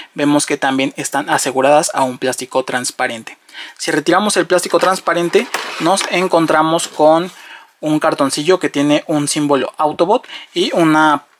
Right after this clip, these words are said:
especie como de brújula, yo diría, y por la parte trasera es un cartoncillo común y corriente. También nos encontramos el manual, que para los Transformers es bastante útil,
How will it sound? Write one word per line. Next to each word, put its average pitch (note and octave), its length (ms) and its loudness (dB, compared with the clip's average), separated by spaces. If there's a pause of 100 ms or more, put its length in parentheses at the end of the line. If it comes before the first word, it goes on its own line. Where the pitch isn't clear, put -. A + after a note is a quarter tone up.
(120)
especie D3+ 420 -4
como B2 240 -4
de B2 100 -6
brújula, D3 520 2
yo D3 180 -2
diría, D#3+ 340 2 (400)
y A3 120 -6
por G3+ 180 0
la D#3+ 120 4
parte D#3 280 -2
trasera E3+ 500 0
es D3 240 -2
un D#3 160 -2
cartoncillo D3 560 0
común C3 480 -4
y C#3+ 120 -6
corriente. B2 460 -4 (440)
También D#3 320 2
nos D#3+ 160 0
encontramos D3 680 0
el F3+ 160 2
manual, D3+ 400 2
que E3+ 200 0
para D#3 260 0
los C#3 180 0
Transformers C#3+ 640 -4
es C#3 220 -6
bastante C3+ 560 -4
útil, A#3+ 340 -2